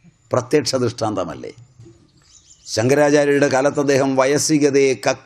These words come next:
കാമവികാര എന്ന് ചോദിച്ചുവെങ്കിൽ, എല്ലാ വയസ്സനും വയസ്സിയും ഇന്ന് ഡൈയും ചെയ്ത് തിരക്കുള്ള ബസ്സിൽ നേരത്തെ കയറുന്നത് കാണുമ്പോൾ ശങ്കരാചാര്യർക്ക് തെറ്റിയോ എന്ന് പോലും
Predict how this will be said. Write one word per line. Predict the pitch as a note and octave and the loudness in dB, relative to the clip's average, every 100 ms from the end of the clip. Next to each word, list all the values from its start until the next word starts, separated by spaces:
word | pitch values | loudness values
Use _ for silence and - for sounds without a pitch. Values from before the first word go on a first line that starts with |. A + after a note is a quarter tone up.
| - | -2
കാമവികാര | B2 C#3 D3+ D3+ C3+ C#3 C#3 C#3+ C3 - _ _ _ _ - | 0 2 2 2 2 0 2 2 0 -6 _ _ _ _ -2
എന്ന് | B2+ | 0
ചോദിച്ചുവെങ്കിൽ, | C#3 B2+ C#3 C#3+ D3 C#3+ C3+ C3 B2 | 0 0 2 2 2 0 2 2 0
എല്ലാ | C3 C#3+ C#3+ C#3 | 2 2 2 2
വയസ്സനും | C3 C3+ D3 C#3 C#3 B2+ | 2 0 0 -2 0 0
വയസ്സിയും | C3 B2 D3 C#3 C3 A#2+ A#2 _ _ _ _ _ _ _ _ _ _ B2+ | 0 2 2 2 0 -6 -12 _ _ _ _ _ _ _ _ _ _ 0
ഇന്ന് | C#3+ C#3+ C#3 B2+ - - B2+ | 2 2 2 -2 -6 -2 0
ഡൈയും | C3 C3+ D3 C#3 | 4 4 2 2
ചെയ്ത് | C3+ C3 B2+ A2+ - _ _ _ _ - - | 2 2 0 -2 -6 _ _ _ _ -10 -2
തിരക്കുള്ള | B2 C#3 C#3 C#3+ C#3 | 0 0 0 2 2
ബസ്സിൽ | B2+ A#2+ C3+ B2+ | 2 0 0 0
നേരത്തെ | B2+ C#3+ C3+ C#3+ | 0 0 0 0
കയറുന്നത് | C3 C3+ C3+ B2+ B2+ | 2 2 0 0 0
കാണുമ്പോൾ | B2 B2+ C3 A#2+ G2+ - _ - - _ - - _ D#3 - - _ _ _ _ _ _ _ | 0 -2 0 0 -2 -8 _ -20 -20 _ -20 -20 _ -20 -20 -20 _ _ _ _ _ _ _
ശങ്കരാചാര്യർക്ക് | - A#2+ B2+ C#3 C#3 C3 C3 B2+ A#2+ B2 | -4 -2 2 2 2 2 0 0 -2 -2
തെറ്റിയോ | B2 A#2+ C#3+ C3+ | -2 2 2 4
എന്ന് | B2+ B2+ | 2 0
പോലും | B2 B2 B2 | 0 0 0